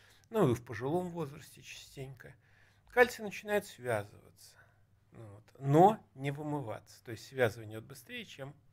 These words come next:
размывание. Результат — образуются такие вот усы на позвоночнике. Ходить не очень удобно, я вас уверяю. А с другой стороны, бывает наоборот. Значит, паращитовидные железы очень активно, агрессивно работают,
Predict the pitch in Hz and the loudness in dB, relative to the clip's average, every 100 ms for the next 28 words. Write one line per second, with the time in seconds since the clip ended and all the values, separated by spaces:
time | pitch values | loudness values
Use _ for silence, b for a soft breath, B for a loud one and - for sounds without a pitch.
0 | _ - 123 117 113 107 101 110 107 123 | _ -12 -10 -8 -10 -10 -10 -12 -12 -14
1 | - 196 196 _ b b b b b b | -6 -6 -6 _ b b b b b b
2 | 117 113 113 120 160 156 - 110 - 110 | -6 -2 -2 0 -6 -8 -18 -20 -16 -14
3 | 104 120 - 110 98 95 - 104 92 90 | -14 -18 -20 -18 -18 -18 -20 -18 -16 -16
4 | - 117 - - - 190 170 - - - | -18 -20 -20 -18 -14 -14 -16 -18 -18 -20
5 | 110 110 117 - 139 123 - - - - | -20 -20 -20 -20 -18 -16 -18 -20 -20 -20
6 | - _ _ B B B B B B 131 | -20 _ _ B B B B B B 6
7 | 143 156 147 208 196 - 151 127 107 98 | 6 6 8 8 6 0 0 2 -2 -12
8 | - - 131 127 123 127 127 110 104 107 | -18 -14 -4 2 4 2 -2 -4 -6 -4
9 | 170 - _ _ _ _ _ _ _ _ | -8 -8 _ _ _ _ _ _ _ _
10 | _ 98 - - _ - 113 101 - 127 | _ -18 -18 -20 _ 0 0 0 -12 -14
11 | 104 101 107 110 98 101 92 - 107 95 | -12 -12 -12 -10 -10 -12 -16 -16 -16 -16
12 | - 104 101 95 98 - 113 110 110 151 | -18 -18 -18 -18 -20 -20 -18 -16 -14 -14
13 | - - 240 | -14 -16 -18